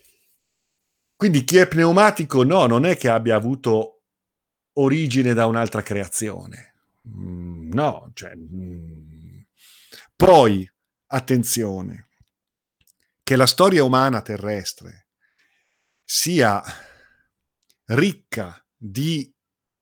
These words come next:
episodi, circostanze, situazioni,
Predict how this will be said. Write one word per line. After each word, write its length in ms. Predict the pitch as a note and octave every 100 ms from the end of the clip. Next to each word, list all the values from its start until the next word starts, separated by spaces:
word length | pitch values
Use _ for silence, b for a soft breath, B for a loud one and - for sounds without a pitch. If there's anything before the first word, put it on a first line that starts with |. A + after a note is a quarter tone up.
| _ -
episodi, 920 | C3+ C3 C#3+ D#3 C#3+ G2+ F2+ E2+ _ _ _ _
circostanze, 1120 | - C3 B2+ A#2+ - C3 B2 G#2 F#2+ - F#2+
situazioni, 1040 | A#2+ A2 A2+ - C3 B2+ A#2 G2 F2+ F2+